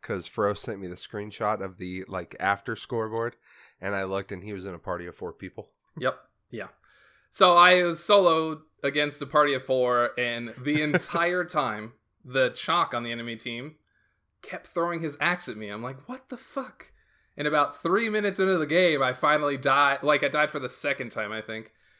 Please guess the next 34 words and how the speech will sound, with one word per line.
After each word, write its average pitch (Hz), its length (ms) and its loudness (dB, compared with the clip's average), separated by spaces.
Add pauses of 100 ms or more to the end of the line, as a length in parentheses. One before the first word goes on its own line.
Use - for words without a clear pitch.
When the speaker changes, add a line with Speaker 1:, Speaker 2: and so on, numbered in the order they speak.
(300)
Speaker 2:
And 123 140 -6
I 123 100 -2
was 120 160 -4
like, 120 240 0 (160)
"Oh 165 240 2
my 147 320 -2
god, 107 500 -4 (160)
that's 147 240 -2
Fro 107 480 -4 (840)
in 120 640 -14
the, 120 120 -14 (120)
on 135 140 -2
the 135 80 -4
enemy 127 220 -8
team 107 540 -12
with 165 540 0
Arab 139 520 4 (140)
and 127 720 -8 (380)
Speaker 1:
<laughs> 110 260 -8
Speaker 2:
two 175 260 2
other 156 220 4
people 131 480 0
that 135 140 6
are 135 100 6
actually 165 340 2
good 151 220 -4
players. 120 600 -2 (440)
And 135 120 0
I 151 160 4
have 160 160 4
a 147 60 0
team 139 360 -2
of 123 260 -2
all 170 560 4